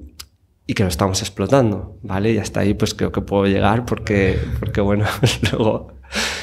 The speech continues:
tampoco sé hasta dónde puedo llegar contando cosas. Creo que debo de ser prudente contando ciertas estrategias, pero,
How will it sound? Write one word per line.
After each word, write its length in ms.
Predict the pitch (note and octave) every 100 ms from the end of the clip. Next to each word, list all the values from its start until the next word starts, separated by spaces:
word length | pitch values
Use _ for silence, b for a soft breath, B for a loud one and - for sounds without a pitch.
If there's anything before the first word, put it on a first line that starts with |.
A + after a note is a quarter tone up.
| B
tampoco 360 | - B2+ A#2 A#2+
sé 120 | A#2+
hasta 180 | A#2+ A#2+
dónde 200 | A#2 A2
puedo 220 | G#2 A2 G2
llegar 240 | G2 G2+
contando 440 | G#2 F#2+ G2 F#2
cosas. 400 | F2+ G#2+ A#2+ B2 - -
Creo 160 | G#2
que 80 | G#2+
debo 180 | G#2+ G#2+
de 60 | G2+
ser 220 | - G#2
prudente 640 | G#2 G2 G#2+ G#2+ B2+ C#3+
contando 400 | A#2 G2+ G2 G#2
ciertas 400 | G2+ A2+ G2 G2+
estrategias, 680 | G2+ - G2 - - A2+ A#2
pero, 680 | - A2+ G2 F2 - -